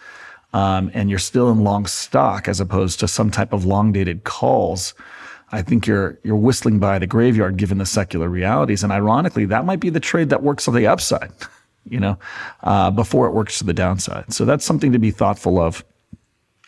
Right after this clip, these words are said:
Um, again, we'll have a lot more of this stuff to talk about. It's going to be an interesting couple of months, I think, particularly as I've mentioned. Let's look at May. Let's look at June.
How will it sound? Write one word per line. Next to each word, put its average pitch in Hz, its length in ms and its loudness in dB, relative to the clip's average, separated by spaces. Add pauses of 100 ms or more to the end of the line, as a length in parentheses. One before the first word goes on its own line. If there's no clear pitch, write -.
(120)
Um, 98 320 0
again, 95 240 -2
we'll 104 120 2
have 113 140 2
a 104 40 2
lot 104 200 0
more 101 160 2
of 98 80 -2
this 95 120 -4
stuff 95 200 -4
to - 100 -4
talk 92 280 -2
about. 85 300 -4
It's - 120 -14
going 113 260 2
to 107 60 2
be 98 260 0 (720)
an 120 120 4
interesting 120 440 0
couple 110 320 0
of 90 60 0
months, 104 360 2
I 95 100 0
think, 90 300 -4
particularly 98 680 0
as 92 160 -2
I've 92 140 0
mentioned. 90 560 -2 (300)
Let's 175 320 -2
look 104 100 0
at 98 80 -2
May. 98 400 0 (520)
Let's 92 200 -2
look - 140 -4
at 85 80 -2
June. 90 460 -2